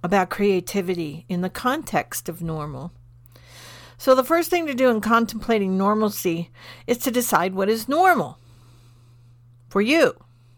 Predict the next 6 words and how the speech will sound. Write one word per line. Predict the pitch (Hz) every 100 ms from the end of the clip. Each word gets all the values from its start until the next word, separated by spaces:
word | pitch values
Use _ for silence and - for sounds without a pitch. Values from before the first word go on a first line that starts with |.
| _
not | 180 196
anybody | 240 247 - 240 226
else, | 170 - - - - - - -
and | - 190
then | 285
decide | 302 233 - 160 127